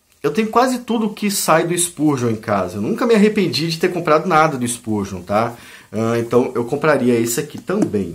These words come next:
Assim como eu vou comprar os outros livros pra fechar, né, o, os sete volumes, né? Deixa eu ver. Dois, quatro, seis, os sete volumes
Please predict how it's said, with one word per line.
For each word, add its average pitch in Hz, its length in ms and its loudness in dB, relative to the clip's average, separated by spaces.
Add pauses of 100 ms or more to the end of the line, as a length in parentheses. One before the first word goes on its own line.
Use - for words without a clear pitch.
Assim - 200 -6
como 185 180 0
eu 180 40 2
vou 185 120 -2
comprar 160 520 0 (380)
os 151 240 0
outros 131 320 -2
livros 113 260 0
pra 123 140 -4
fechar, 120 640 -2 (300)
né, 101 340 -2
o, 98 600 -6
os 95 120 -6
sete 113 240 -6
volumes, 117 420 -2
né? 120 80 -8
Deixa - 160 -6
eu 104 60 2
ver. 90 160 -6 (380)
Dois, 120 520 0
quatro, 101 400 -2
seis, 113 280 -4
os 117 100 -6
sete 117 260 -2
volumes 123 640 0